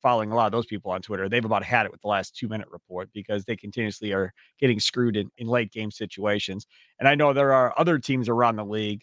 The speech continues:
that think they're getting screwed on a consistent basis as well. And then what's happening is now you have casual fans saying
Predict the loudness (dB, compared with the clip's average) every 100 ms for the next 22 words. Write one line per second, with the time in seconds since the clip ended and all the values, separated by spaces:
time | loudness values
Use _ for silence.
0 | _ -2 -2 -2 -2 0 0 0 -2 -4
1 | -4 -2 -2 -4 -8 -8 -8 -6 -4 -4
2 | -4 -10 -10 -4 2 4 2 -4 _ _
3 | _ -6 -2 4 4 4 -2 2 0 2
4 | -4 -2 -2 0 2 2 2 2 2 2
5 | 0 2 2 2 -2 -4 0 2 2 0
6 | 2 2 2 -2